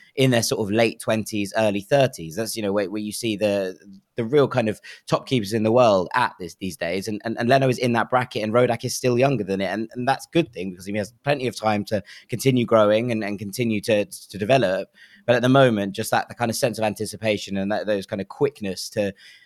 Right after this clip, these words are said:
to, to make sure that things are going the right way, I think is, i-, is massive. And, and, and he proved it and came up trumps, you know, for, for lot periods of, of yesterday. Um, let's come on to the second goal and let's come on to the rules, 'cause, uh, I'm gonna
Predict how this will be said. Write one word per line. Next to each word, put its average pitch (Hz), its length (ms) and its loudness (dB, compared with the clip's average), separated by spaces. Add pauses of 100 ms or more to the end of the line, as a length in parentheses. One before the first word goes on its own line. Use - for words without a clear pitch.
(160)
to, 123 140 -6
to 151 120 0
make 156 180 2
sure 147 160 0
that 120 120 -2
things 127 200 -2
are 107 40 -10
going 117 260 4
the 107 80 2
right 107 240 4
way, 90 360 0
I 98 80 -4
think 104 200 -8
is, 98 300 -8
i-, 101 160 -6
is 101 180 -6
massive. 87 440 -6
And, 90 260 -8
and, 95 200 -8
and 104 160 -6
he 101 200 -4
proved 113 380 0
it 90 80 -2
and 92 100 -6
came 110 160 -2
up - 140 -4
trumps, - 460 -10
you 107 80 -10
know, 87 100 -8
for, - 220 -10
for 107 120 -4
lot 107 220 -2
periods 95 460 -4
of, 92 100 -10
of 92 400 -8
yesterday. 90 520 -12 (360)
Um, 139 160 -2 (240)
let's 180 140 0
come 165 120 0
on 139 60 2
to 131 60 -4
the 98 80 -12
second 90 240 -10
goal 80 220 -2
and 92 100 -10
let's 101 100 -10
come 104 160 -2
on 98 120 -2
to 92 100 -12
the 85 100 -8
rules, 80 280 -8
'cause, 90 260 -8 (420)
uh, 98 160 0
I'm 101 80 -4
gonna 113 240 2